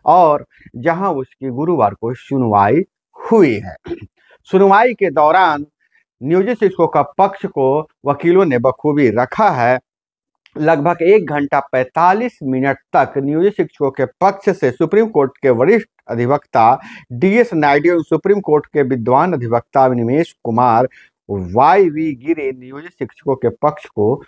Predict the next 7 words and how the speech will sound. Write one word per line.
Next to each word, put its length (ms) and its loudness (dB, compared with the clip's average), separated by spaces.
रखा 580 0
है। 280 -6
नियमावली 520 4
दो 180 2
हज़ार 300 2
तीन 240 2
से 460 0